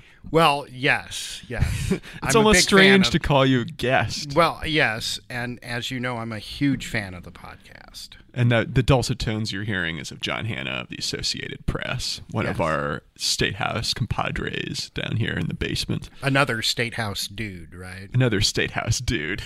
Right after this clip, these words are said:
Speaker 2: <laughs> yes. It's Fourth of July weekend. A lot of people are gonna be going out of town.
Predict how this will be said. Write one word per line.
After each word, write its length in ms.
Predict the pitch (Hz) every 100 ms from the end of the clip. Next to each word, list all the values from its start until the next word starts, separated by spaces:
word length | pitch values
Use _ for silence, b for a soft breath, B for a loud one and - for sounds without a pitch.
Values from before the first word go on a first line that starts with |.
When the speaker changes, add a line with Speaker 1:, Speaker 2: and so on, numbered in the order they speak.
| -
Speaker 2:
<laughs> 120 | -
yes. 480 | 147 95 - - - B B B B 190 180 B B - _ -
It's 120 | -
Fourth 200 | 117 113
of 80 | 123
July 220 | 139 170
weekend. 460 | 127 - 95 135 - _ _ _ _ _ -
A 20 |
lot 160 | 107 107
of 60 |
people 260 | - 123 120
are 140 | 110
gonna 180 | 107 110
be 120 | 107
going 260 | 107 101 101
out 140 | 92
of 80 | -
town. 580 | - - 76 80 82